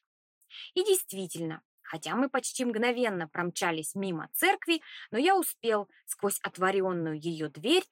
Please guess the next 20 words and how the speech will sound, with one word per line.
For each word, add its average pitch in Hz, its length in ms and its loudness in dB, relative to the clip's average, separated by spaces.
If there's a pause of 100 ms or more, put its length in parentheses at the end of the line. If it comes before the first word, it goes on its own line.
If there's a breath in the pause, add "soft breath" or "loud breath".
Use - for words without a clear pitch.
(180 loud breath)
рассмотреть, 240 680 0
что - 180 -4
она 170 220 2
полна 175 380 0
народом, 196 580 0 (520 loud breath)
что - 240 -2
глубина 170 640 2
её 196 220 0
горит 170 380 -2
огнями 220 540 0
по-праздничному, 170 1040 -2 (320 loud breath)
и 190 80 -8
что 190 220 -4
густой 180 480 -4
пар 277 300 4
стоит 247 440 -4
над 208 180 -8
толпою, 190 680 0 (260 loud breath)
одевая 175 440 0
туманом 220 720 2